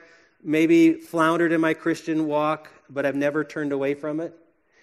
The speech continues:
And I look back in hindsight saying, "The only regret I have is I didn't do it earlier." And I would agree with David. David says this in another psalm, Psalm seventy-one five.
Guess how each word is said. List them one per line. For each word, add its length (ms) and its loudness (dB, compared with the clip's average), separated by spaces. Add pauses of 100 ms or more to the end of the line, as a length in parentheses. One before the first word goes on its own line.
(160)
And 160 -6
I 80 0
look 260 -4
back 380 -4
in 120 -8
hindsight 480 -10
saying, 260 -12
"The 80 -8
only 180 -4
regret 320 -2
I 80 -2
have 220 -8
is 80 -12
I 80 -8
didn't 240 -12
do 160 -10
it 100 -10
earlier." 460 -14 (1200)
And 100 -8
I 100 0
would 120 2
agree 240 4
with 200 2
David. 480 -2
David 260 -2
says 240 -2
this 180 -2
in 80 -2
another 280 -2
psalm, 400 -8 (320)
Psalm 520 -4
seventy-one 1400 -2
five. 520 -4